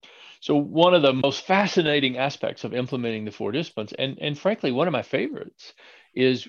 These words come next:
once we've gotten a leader clear about the outcome that matters most, we can go headfirst into, "Now, how are we gonna do that?" And Tanvir, it never fails,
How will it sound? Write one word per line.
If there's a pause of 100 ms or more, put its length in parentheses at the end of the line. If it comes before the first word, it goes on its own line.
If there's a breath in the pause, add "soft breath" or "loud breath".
(140)
once
we've
gotten
a
leader
clear
about
the
outcome
that
matters
most, (400 loud breath)
we
can
go
headfirst
into,
"Now,
how
are
we
gonna
do
that?" (880 loud breath)
And (600 soft breath)
Tanvir,
it
never
fails,